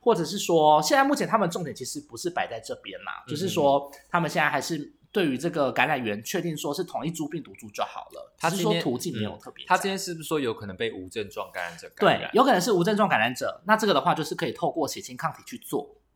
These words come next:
Speaker 1: 去裁剪，去确定说，诶，是不是真的有一些曾经感染的人，但我们没有发现，
Speaker 2: 嗯。
Speaker 1: 那这个还在查。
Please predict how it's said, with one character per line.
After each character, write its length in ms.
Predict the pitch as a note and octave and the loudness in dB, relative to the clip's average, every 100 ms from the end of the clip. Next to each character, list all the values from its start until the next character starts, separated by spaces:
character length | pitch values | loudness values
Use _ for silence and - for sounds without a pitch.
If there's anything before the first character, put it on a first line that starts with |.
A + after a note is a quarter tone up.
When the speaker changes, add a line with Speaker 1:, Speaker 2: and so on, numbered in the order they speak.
| - | -2
Speaker 1:
去 220 | C#3+ G2+ | -2 -2
裁 260 | - A2+ | -6 -6
剪， 260 | A2+ A2 F2+ | -6 -8 -8
去 120 | - F3 | -8 -6
确 200 | - D#3+ | -2 -2
定 160 | D#3 | -2
说， 220 | C#3 C#3 | -2 -2
诶， 120 | D3 F#3 | 0 -2
是 140 | A#3 | -2
不 40 | |
是 140 | E3+ G#3+ | -2 -4
真 160 | G3+ | -2
的 80 | F#3+ | -2
有 160 | C#3+ A#2 | -2 -4
一 60 | |
些 160 | C#3+ F3+ | -4 -6
曾 160 | - A2+ | -6 -12
经 160 | G2 | -8
感 180 | A#2 A2+ | -2 -2
染 140 | G#2+ - | -4 -10
的 80 | |
人， 100 | F#2 - D#2+ C#2 _ _ - | -16 -10 -10 -10 _ _ 2
但 160 | D#3+ | 2
我 60 | B2+ | 2
们 180 | A2+ G2 | -4 -4
没 100 | G#2 | -4
有 160 | A#2 | -4
发 300 | F2+ G2 F2+ | -2 2 2
现， 340 | F2 - - - - _ | 0 -6 -8 -10 -14 _
Speaker 2:
嗯。 60 | G2+ | -2
Speaker 1:
那 80 | F3 | 0
这 120 | F3 | 0
个 80 | D#3 | -2
还 160 | C#3 | -2
在 120 | A2 C3 | -4 -6
查。 400 | - - - | -8 -10 -14